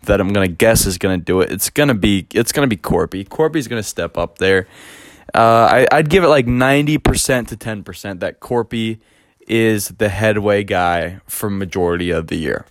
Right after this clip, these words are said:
Nine-, ninety percent it's gonna be him. I'm confident. He's seen the N H L game before. He gave up four goals to Toronto. I don't think, I don't think Torts deciding to put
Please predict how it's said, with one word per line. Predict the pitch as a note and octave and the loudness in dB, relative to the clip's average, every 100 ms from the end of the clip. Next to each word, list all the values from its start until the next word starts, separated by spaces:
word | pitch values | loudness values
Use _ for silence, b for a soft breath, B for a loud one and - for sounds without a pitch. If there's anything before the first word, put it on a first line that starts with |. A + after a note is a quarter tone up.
| - | -4
Nine-, | C3 D#3 D#3+ | 0 0 0
ninety | D#3+ E3+ D#3 | 0 2 0
percent | B2+ - A2 E2+ | -4 -2 -2 -2
it's | - | -6
gonna | F2 F2 | -4 -4
be | D#2+ | -4
him. | D#2 D#2+ | -6 -4
I'm | - G2 | -2 -2
confident. | G2 A2 G2+ G#2 F#2 | 0 0 0 0 0
He's | G#2 | 0
seen | - A#2+ A#2+ | 0 2 4
the | |
N | G#2+ A#2 | 4 4
H | A2+ A2 | 2 2
L | G2+ | 0
game | F#2+ F#2+ | 0 -6
before. | F2+ - F2+ E2 B B B B B B | -6 -4 -2 -2 B B B B B B
He | - | -8
gave | D3 G#3+ G3 | -2 2 4
up | F#3 | 4
four | - - C3+ C#3 D3 | 2 -2 2 6 6
goals | A#2+ A#2+ A#2+ A2+ | 4 4 4 0
to | G#2+ | -6
Toronto. | - A2 G#2+ A2 A2+ | 0 2 2 4 4
I | B2 | 4
don't | E3 D3 | 2 0
think, | - E3 D#3 - b b b b | -2 -4 -4 -10 b b b b
I | - | -4
don't | D3 F3 | -2 -2
think | - F#3+ D#3 | -2 -2 0
Torts | - D3+ D3 | 2 4 2
deciding | - - C3+ C3 A#2+ | 0 2 4 4 2
to | |
put | A2 - A#2 A2+ - | 0 0 2 2 -2